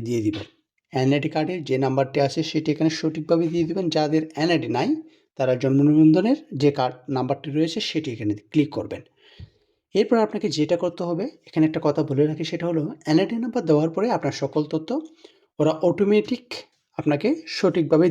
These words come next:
দিয়ে দিবেন। যতক্ষণ সঠিকভাবে সব কিছু হবে তখন দেখেন data found in এনআইডি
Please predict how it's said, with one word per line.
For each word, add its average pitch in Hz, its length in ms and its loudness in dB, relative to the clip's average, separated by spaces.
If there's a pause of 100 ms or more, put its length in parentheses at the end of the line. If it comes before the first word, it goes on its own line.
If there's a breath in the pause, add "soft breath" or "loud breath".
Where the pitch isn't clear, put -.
দিয়ে 117 180 2
দিবেন। 101 200 -10 (720 soft breath)
যতক্ষণ 208 380 4
সঠিকভাবে 196 460 2
সব 180 160 2
কিছু 185 200 -2
হবে 269 120 -2 (120)
তখন 165 180 2 (100)
দেখেন 143 260 2 (960)
data 143 320 2
found 190 260 2 (200)
in 160 60 4 (220)
এনআইডি 147 280 2